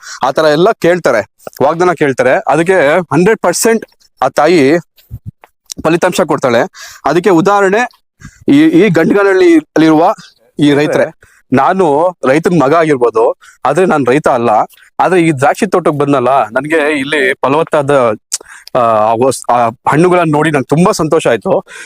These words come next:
ಅದರಿಂದ ನಾನೊಂದು ವಿಡಿಯೋ ಮಾಡ್ಬೇಕು ಅಂತ ಹೇಳ್ಬಿಟ್ಟು ಈ ತೋಟದ ಓನರ್ ಕೇಳ್ದೆ. "ಸರ್, ಧಾರಾವಾಹಿ ಮಾಡ್ಕೊಳ್ಳಿ, ತೊಂದ್ರೆ ಇಲ್ಲ" ಅಂತ ಹೇಳಿದ್ರು.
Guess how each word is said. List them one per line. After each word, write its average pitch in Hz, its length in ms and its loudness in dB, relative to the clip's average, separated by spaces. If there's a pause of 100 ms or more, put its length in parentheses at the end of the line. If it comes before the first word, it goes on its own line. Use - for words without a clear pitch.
(120)
ಅದರಿಂದ 226 360 2
ನಾನೊಂದು 165 300 0
ವಿಡಿಯೋ 180 180 2
ಮಾಡ್ಬೇಕು 196 480 0
ಅಂತ 180 140 -2
ಹೇಳ್ಬಿಟ್ಟು 151 600 2 (580)
ಈ 131 300 2
ತೋಟದ 190 340 0
ಓನರ್ 160 260 0
ಕೇಳ್ದೆ. 123 420 0
"ಸರ್, 165 240 -2
ಧಾರಾವಾಹಿ 143 420 0
ಮಾಡ್ಕೊಳ್ಳಿ, 127 340 0
ತೊಂದ್ರೆ 123 320 0
ಇಲ್ಲ" 120 140 2
ಅಂತ 113 160 -2
ಹೇಳಿದ್ರು. 110 320 2